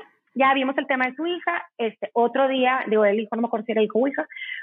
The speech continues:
otro día me la encuentro en el restaurante, pues, dentro de mi chamba es tipo, pues, ir a hacer, este, como recorridos y tal, este, de ver quién está.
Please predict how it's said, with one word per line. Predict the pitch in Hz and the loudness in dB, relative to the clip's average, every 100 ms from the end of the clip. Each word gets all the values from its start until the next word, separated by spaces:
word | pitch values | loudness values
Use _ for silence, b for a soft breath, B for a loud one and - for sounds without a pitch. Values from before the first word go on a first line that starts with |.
| - | 0
otro | 240 247 | 2 6
día | 247 240 | 6 6
me | 262 | 4
la | 247 | 4
encuentro | 220 214 240 233 233 233 247 | 2 4 4 4 4 2 2
en | 226 220 | 2 2
el | 214 | 2
restaurante, | 214 277 359 403 185 | 2 0 0 0 -4
pues, | 170 - | -2 0
dentro | 175 175 | 0 0
de | 170 | 0
mi | 170 | 0
chamba | 175 190 190 | 2 2 4
es | 196 | 0
tipo, | 196 185 | -2 -6
pues, | - - | -6 -4
ir | 165 | -2
a | |
hacer, | 165 175 156 | 2 2 2
este, | - | -2
como | - 165 143 - B B - | 0 0 0 -2 B B 2
recorridos | 190 185 175 190 190 190 | 2 4 4 6 6 4
y | 185 | 0
tal, | 175 165 170 - | 2 4 4 4
este, | 170 - 180 165 156 | 0 0 2 4 4
de | 170 | 4
ver | 175 170 | 4 4
quién | 180 185 | 2 0
está. | 185 - | 2 0